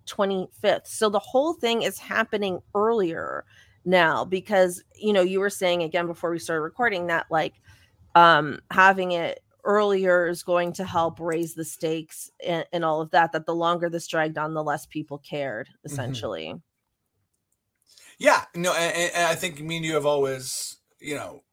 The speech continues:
Speaker 2: we've always made fun of the Commissioner's Cup. And I think,
Speaker 1: <laughs>
Speaker 2: like, for good reason, right? You know, it, it, it's not that it inherently is a bad idea. It's that the execution really matters when you're trying to get people to care about something.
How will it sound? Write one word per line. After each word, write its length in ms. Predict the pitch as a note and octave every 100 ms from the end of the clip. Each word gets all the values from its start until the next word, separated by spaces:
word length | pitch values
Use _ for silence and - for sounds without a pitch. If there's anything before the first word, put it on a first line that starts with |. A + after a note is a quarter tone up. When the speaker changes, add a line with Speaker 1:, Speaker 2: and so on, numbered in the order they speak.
| -
Speaker 2:
we've 420 | C#3+ C#3+ C#3+ D3+ D#3
always 240 | D#3 C3
made 220 | C#3 C3+
fun 180 | - B2+
of 80 | C3+
the 120 | D3
Commissioner's 500 | D3+ D3+ C#3+ D3+ C#3
Cup. 320 | - D3 - _ _ - - _ -
And 500 | C#3 C3 B2+ B2 A#2 G#3 D#3+
I 100 | D#3
think, 340 | F3+ D3+ C#3+
Speaker 1:
<laughs> 0 |
Speaker 2:
like, 300 | C#3+ B2+ -
for 220 | - E3
good 180 | C#3 F#3
reason, 420 | D#3 G#3+ A#3 C#3+ A#2
right? 320 | A#2 C3+ C#3
You 140 | C#3+
know, 160 | C3+ C3
it, 280 | C#3 C#3+ -
it, 240 | D#3 D3+ - _ _ - - _ _
it's 260 | - - -
not 360 | E3 G3 B3 F3
that 180 | E3+ -
it 260 | D3 - _ _ _ _ _
inherently 680 | C#3+ C3 G#2 C#3+ D#3+ C#3+ C#3+
is 160 | C#3 B2+
a 40 |
bad 220 | A#2+ A#2 A2+
idea. 360 | G#2+ - - - _ _ _ - - - -
It's 260 | C#3+ -
that 280 | - D3+ C#3
the 160 | C#3+ -
execution 720 | C#3+ - D3 - D#3+ D3+ D3
really 280 | C3 C3+ C3
matters 720 | A#2 G2 A2 C#3 B3 C4+ - -
when 200 | C3+ C3+
you're 140 | C3
trying 300 | - C#3 C3+
to 100 | A#2+
get 200 | G#2 G2+
people 240 | - -
to 80 | A2
care 320 | - - F#2
about 240 | G#2+ B2 -
something. 380 | C3+ B2+ C3+